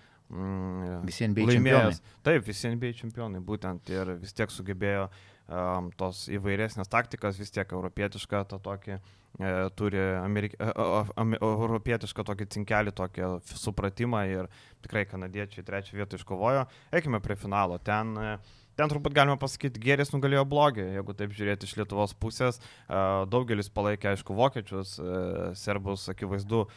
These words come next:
Speaker 1: kodėl ten ir tos rusiškos vėliavos tribūnoje, ką matėm, buvo užfiksavęs mūsų kolega Tautvydas Kubilius ir, ir, ir, ir, ir visi tie reikalai, ką mes kalbam viso sezono metu.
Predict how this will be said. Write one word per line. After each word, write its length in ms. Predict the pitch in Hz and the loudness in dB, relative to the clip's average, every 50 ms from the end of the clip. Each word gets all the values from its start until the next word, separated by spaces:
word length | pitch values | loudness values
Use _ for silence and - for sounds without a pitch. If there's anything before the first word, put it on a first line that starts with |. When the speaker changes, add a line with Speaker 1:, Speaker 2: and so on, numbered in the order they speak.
| - - - - | -18 -20 -16 -8
Speaker 1:
kodėl 400 | - 104 98 123 139 143 135 107 - | -6 0 4 6 6 6 6 4 2
ten 180 | 101 92 95 92 | -2 -4 -4 -4
ir 120 | 92 - | -6 -2
tos 240 | - 98 95 - - | -2 -2 -2 -2 -4
rusiškos 480 | 95 98 - - 90 - - 98 92 101 | -6 -6 -6 -6 -8 -4 -2 -2 -2 2
vėliavos 540 | 113 127 135 131 123 113 110 107 - - - | 2 4 4 4 4 4 2 2 0 -2 -2
tribūnoje, 600 | 107 110 107 110 120 117 110 101 104 107 107 104 - - - - - - - - | -2 -2 -2 0 0 0 0 0 0 0 0 0 -2 -6 -12 -14 -18 -20 -10 -6
ką 100 | 107 104 | -2 0
matėm, 280 | 107 107 104 110 107 104 | 0 0 0 -2 -2 -2
buvo 200 | 104 104 101 104 | 0 0 -2 -2
užfiksavęs 480 | - - 98 - - 104 101 95 - - | -4 -8 -6 -2 0 0 0 0 -2 -4
mūsų 200 | 101 98 - - | -8 -8 -8 -6
kolega 300 | - 107 101 98 107 104 | -4 -2 -2 0 -2 -2
Tautvydas 400 | 98 104 107 104 110 104 104 98 | -2 -2 -2 -2 -2 -2 -2 -2
Kubilius 500 | - - 101 104 110 104 104 101 - - - | -4 -4 -2 -2 0 0 0 -2 -2 -4 -4
ir, 260 | 98 95 98 95 95 98 - - - - - _ _ - | -4 -2 -2 -2 -4 -8 -12 -20 -20 -20 -20 _ _ -12
ir, 300 | 95 98 98 98 98 104 | -8 -4 -4 -4 -4 -4
ir, 240 | - - 101 101 98 | -6 -4 -4 -4 -4
ir, 240 | - - 98 104 95 80 | -4 -2 -2 -2 -2 -2
ir 140 | - 104 101 95 | -2 -2 -2 -2
visi 300 | 101 101 - - 113 98 | -4 -6 -6 -6 -6 -2
tie 340 | - 98 95 95 95 95 | 0 0 2 2 2 0
reikalai, 320 | 92 101 95 - 101 101 101 | -2 -2 -2 0 2 2 2
ką 140 | 98 101 95 | 0 -2 -4
mes 180 | 95 95 95 - | -4 -4 -4 -4
kalbam 320 | - 101 98 101 101 98 | -4 -4 -2 -2 -2 -2
viso 220 | 98 104 - 101 95 | -2 -4 -4 -6 -8
sezono 400 | - - 95 110 123 135 131 120 | -8 -6 -2 0 0 2 0 -2
metu. 480 | 113 110 104 - 107 101 98 98 95 | -4 -4 -4 -4 -2 0 2 2 0